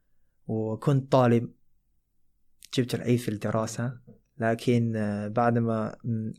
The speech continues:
أنا كان دراستي في السعودية كان ممتاز في كل ترم، كل فصل. وكان، آه، والله ف-، هذا ال-، هذا شيء لازم بقول لكم. كان، آه، معدل تخرج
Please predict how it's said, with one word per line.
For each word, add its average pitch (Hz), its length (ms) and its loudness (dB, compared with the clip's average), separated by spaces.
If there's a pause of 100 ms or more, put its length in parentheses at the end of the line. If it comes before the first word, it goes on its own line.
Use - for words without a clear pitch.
(120)
أنا 123 200 2
كان 127 280 2
دراستي 120 580 4
في - 100 -4
السعودية 113 680 2
كان 117 300 0
ممتاز 110 480 0 (320)
في 143 100 0
كل 147 220 4
ترم، 120 360 2 (100)
كل 127 180 4
فصل. 107 360 0 (500)
وكان، 123 560 2
آه، 110 480 -2 (580)
والله 143 240 6
ف-، 120 120 -6 (460)
هذا 160 340 8
ال-، 139 220 6
هذا 165 220 8
شيء 156 240 10
لازم 139 380 8
بقول 120 200 4
لكم. 117 360 -2 (640)
كان، 160 360 6
آه، 123 460 4
معدل 131 440 6
تخرج 139 520 4